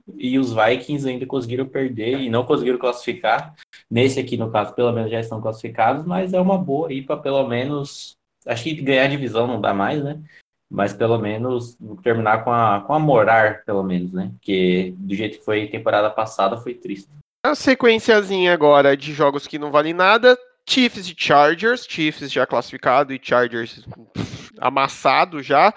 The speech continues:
Speaker 2: Provavelmente a gente nem aca-, acabe vendo nem o Mahomes em campo, né? Porque não, não vai fazer tanta diferença assim.
Speaker 1: É, talvez contando, né, nesse possível cenário <laughs> bizarro dos Patriots perderem pro, pros Dolphins, né? Porque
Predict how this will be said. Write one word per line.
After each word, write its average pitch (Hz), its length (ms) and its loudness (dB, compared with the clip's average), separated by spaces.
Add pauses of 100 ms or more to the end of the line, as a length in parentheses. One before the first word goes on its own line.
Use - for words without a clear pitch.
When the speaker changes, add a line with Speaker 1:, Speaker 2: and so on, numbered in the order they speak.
(320)
Speaker 2:
Provavelmente 156 640 0
a 156 40 2
gente 147 200 -6
nem 175 440 -4
aca-, 151 360 -6
acabe 151 280 -2
vendo 151 240 0
nem 156 120 0
o 220 100 2
Mahomes 156 500 2
em 135 100 -12
campo, 160 480 -2
né? 147 140 2
Porque - 180 -6
não, 117 320 -10 (100)
não 131 120 -6
vai 135 100 6
fazer 131 220 0
tanta 123 240 -2
diferença 165 580 2
assim. 160 340 -6 (120)
Speaker 1:
É, 156 220 4
talvez 156 1120 0
contando, 196 680 2
né, 170 220 0
nesse 151 420 -2
possível 156 920 -2
cenário 143 560 2
<laughs> - 20 4
bizarro 139 640 2
dos 139 220 -8
Patriots 123 460 -4
perderem 120 480 -6
pro, 127 180 -8
pros 131 220 -8
Dolphins, 90 460 -4
né? 95 200 -6 (300)
Porque 101 460 2